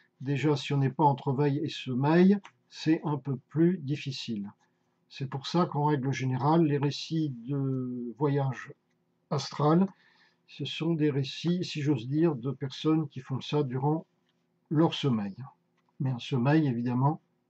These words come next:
rendu conscient. Il arrive, il arrive que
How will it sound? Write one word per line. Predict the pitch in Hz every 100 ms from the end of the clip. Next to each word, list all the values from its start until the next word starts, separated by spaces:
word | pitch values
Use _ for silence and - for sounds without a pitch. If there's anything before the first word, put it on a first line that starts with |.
| _
rendu | 151 123 131 131 131 170 165 _
conscient. | 175 165 - 131 107 _ _ _ _ _ _ _ _ _ _ _ _ _ - - - - - - - - _ _ _ _ _ _ -
Il | 233 247
arrive, | 220 180 208 226 269 - _ _
il | 175
arrive | 170 165 202 202 -
que | - 180 180